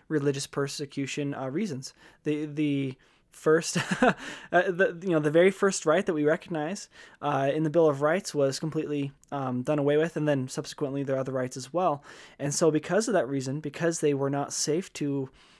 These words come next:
believe as they wanted to believe and, and live as they chose to live, they left the, the United States. They went to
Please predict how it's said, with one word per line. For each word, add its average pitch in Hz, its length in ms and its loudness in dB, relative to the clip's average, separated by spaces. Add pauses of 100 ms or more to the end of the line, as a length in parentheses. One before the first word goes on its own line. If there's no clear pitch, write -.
(180)
believe 151 300 2
as 165 100 -2
they 139 120 0
wanted 147 280 0
to 180 100 -4
believe 170 320 -2
and, 143 140 -4
and 131 240 -6
live 151 180 -2
as 175 120 -6
they 135 140 -2
chose 143 380 -4
to 139 100 -6
live, 143 260 -6 (440)
they 139 460 0 (180)
left 147 600 -4
the, 151 200 -6
the 143 200 -2
United 160 320 0
States. - 400 -6
They 143 160 2
went 165 300 0
to 170 200 6